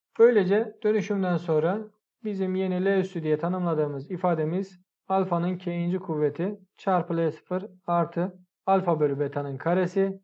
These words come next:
çarpı L iki. Eğer bizim alfa bölü beta'nın karesi alfa K, alfa K'ya eşitse biz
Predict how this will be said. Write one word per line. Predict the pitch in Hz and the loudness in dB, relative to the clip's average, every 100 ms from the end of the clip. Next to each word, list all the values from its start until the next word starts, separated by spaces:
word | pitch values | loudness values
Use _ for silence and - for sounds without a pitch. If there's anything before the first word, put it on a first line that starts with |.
| _ _ _ | _ _ _
çarpı | - 180 160 139 185 190 - _ - | -2 0 0 0 -4 -4 -14 _ -8
L | 170 170 165 | -2 0 -2
iki. | 151 139 113 _ _ _ _ _ _ _ - | -4 -10 -12 _ _ _ _ _ _ _ 4
Eğer | 233 220 147 - _ _ _ _ _ | 6 6 4 -6 _ _ _ _ _
bizim | 190 196 190 - | -6 -2 -2 -2
alfa | 190 190 180 170 | -2 2 2 2
bölü | 170 165 | 0 0
beta'nın | 180 175 170 147 | 0 0 -2 -4
karesi | 139 175 165 - 190 208 _ _ _ _ _ | -2 0 0 0 -4 -6 _ _ _ _ _
alfa | 190 196 185 160 | 0 0 0 -4
K, | 160 156 - _ - | -2 -4 -4 _ -2
alfa | 185 180 156 | -2 0 -4
K'ya | 156 151 175 214 - _ _ _ | 0 0 0 -2 -10 _ _ _
eşitse | 160 - 180 - 139 113 _ _ _ _ _ - | -6 -4 -6 -6 -10 -10 _ _ _ _ _ -6
biz | 202 202 | -2 -2